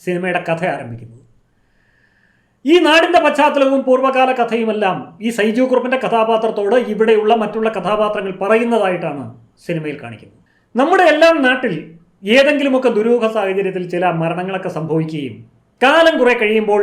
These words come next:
ആ മരണങ്ങളുമായി ബന്ധപ്പെട്ട്, അല്ലെങ്കിൽ ആ മരണം നടന്ന സ്ഥലവുമായി ബന്ധപ്പെട്ട് ചില കഥകൾ പ്രചരിക്കുകയും,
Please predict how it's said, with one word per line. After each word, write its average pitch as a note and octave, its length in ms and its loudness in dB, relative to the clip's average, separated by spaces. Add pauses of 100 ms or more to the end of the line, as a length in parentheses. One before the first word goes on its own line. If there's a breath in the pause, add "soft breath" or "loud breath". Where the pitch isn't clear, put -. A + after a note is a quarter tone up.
(120)
ആ G#3+ 120 2 (160)
മരണങ്ങളുമായി A3 640 0
ബന്ധപ്പെട്ട്, F#3+ 420 -6 (120)
അല്ലെങ്കിൽ G3 260 -4
ആ G3+ 160 0
മരണം G3+ 320 -4
നടന്ന F#3+ 260 -6
സ്ഥലവുമായി G#3 600 0 (100)
ബന്ധപ്പെട്ട് E3+ 420 -6 (600 soft breath)
ചില C4+ 180 2 (160)
കഥകൾ A#3 400 2
പ്രചരിക്കുകയും, D#3+ 560 -6